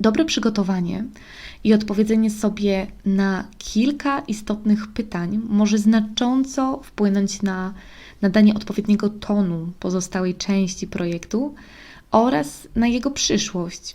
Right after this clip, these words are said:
Zaraz wymienię Wam podstawowe kwestie, na które moim zdaniem warto zwrócić uwagę,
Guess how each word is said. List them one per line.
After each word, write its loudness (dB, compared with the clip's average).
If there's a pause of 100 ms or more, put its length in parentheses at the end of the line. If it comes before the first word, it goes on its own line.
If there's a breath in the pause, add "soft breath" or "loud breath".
Zaraz 0
wymienię 2
Wam 4
podstawowe 0
kwestie, -6
na 8
które 0
moim 4
zdaniem 2
warto 0
zwrócić -4
uwagę, -6